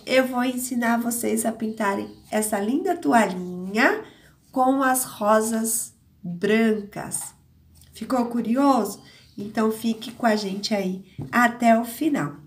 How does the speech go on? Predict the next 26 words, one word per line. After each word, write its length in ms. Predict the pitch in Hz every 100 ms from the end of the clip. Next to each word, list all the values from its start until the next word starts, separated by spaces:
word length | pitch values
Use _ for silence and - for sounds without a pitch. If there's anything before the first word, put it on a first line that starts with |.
| - - - - -
Mas 300 | 320 311 294
antes, 340 | 311 339 - -
se 180 | - 269
você 340 | 226 262 269 240
não 220 | 247 233
é 180 | 254 381
inscrito 520 | 359 - 277 285 269
em 80 | 240
nosso 460 | 233 233 233 -
canal, 540 | - 202 220 240 226 - - -
então 420 | 277 277 - 220 220
se 180 | -
inscreva 760 | 233 233 - 202 233 220 175 160 - - -
e 80 | 320
ative 380 | 320 330 359
o 60 | 440
sininho 440 | - 359 330 349
para 280 | - 247 254
ser 180 | 254 254
notificado 800 | 254 254 - 220 - 233 214 214 - - _ _ -
toda 380 | 269 294 285
vez 300 | 277 240 240
que 160 | - 311
um 140 | 294
vídeo 280 | 254 254 254
nosso 440 | 226 196 202 -